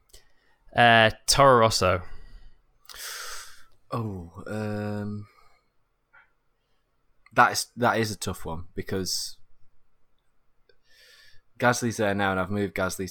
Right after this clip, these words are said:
Speaker 2: to Red Bull.
Speaker 1: Yeah, I'm gonna
Speaker 2: Uh,
Speaker 1: say Hartley and just throw a bunch of names in the air and see what lands. <laughs> It could be absolutely anyone in that Toro Rosso.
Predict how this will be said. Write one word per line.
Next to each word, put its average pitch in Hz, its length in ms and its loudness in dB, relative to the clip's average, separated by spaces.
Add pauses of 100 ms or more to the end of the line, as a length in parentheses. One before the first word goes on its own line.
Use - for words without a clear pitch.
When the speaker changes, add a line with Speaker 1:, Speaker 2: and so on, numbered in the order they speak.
Speaker 2:
to 87 360 -8
Red 92 360 -8
Bull. 85 240 -12 (420)
Speaker 1:
Yeah, 101 540 0 (300)
I'm 123 140 4
gonna 131 120 4
Speaker 2:
Uh, 117 40 2
Speaker 1:
say 110 540 6
Hartley 98 840 2 (680)
and 95 840 0 (1600)
just - 540 2
throw 104 300 4
a 95 40 4
bunch 90 300 0
of 98 60 0
names 92 280 2
in 92 60 0
the 98 80 2
air 95 180 2
and 95 120 0
see 98 260 2
what 90 160 0
lands. 95 560 0
<laughs> - 40 -10 (240)
It 156 120 6
could 135 240 6
be 117 200 2
absolutely 101 760 4
anyone 101 320 4
in 95 80 -2
that 95 160 -2
Toro 90 180 0
Rosso. 95 360 -4